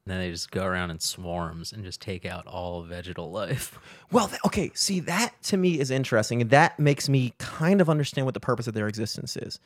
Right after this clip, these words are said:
Speaker 2: So, like,
Speaker 1: It's like a reset button on the
Speaker 2: Yeah.
Speaker 1: environment.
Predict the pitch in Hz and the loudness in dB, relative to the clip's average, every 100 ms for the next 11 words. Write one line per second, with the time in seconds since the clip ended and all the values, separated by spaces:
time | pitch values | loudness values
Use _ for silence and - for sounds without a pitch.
0 | - _ - 180 170 160 - - _ _ | -20 _ 4 6 8 8 6 -20 _ _
1 | _ _ _ _ _ _ _ _ _ _ | _ _ _ _ _ _ _ _ _ _
2 | _ _ _ _ _ - 131 120 87 113 | _ _ _ _ _ -4 0 2 2 0
3 | 127 95 87 90 85 82 82 85 _ _ | 0 -2 -4 -6 -8 -8 -12 -14 _ _
4 | - 92 92 90 139 135 87 85 | -8 -6 -2 0 2 2 0 -4